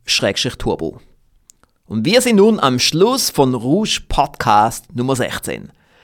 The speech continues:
Ich wiederhole nochmals meine Bitte, empfehlen Sie uns weiter.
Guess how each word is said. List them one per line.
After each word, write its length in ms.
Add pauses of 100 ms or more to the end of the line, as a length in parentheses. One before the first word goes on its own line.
(120)
Ich 100
wiederhole 280
nochmals 280
meine 200
Bitte, 580 (520)
empfehlen 500
Sie 220
uns 380
weiter. 520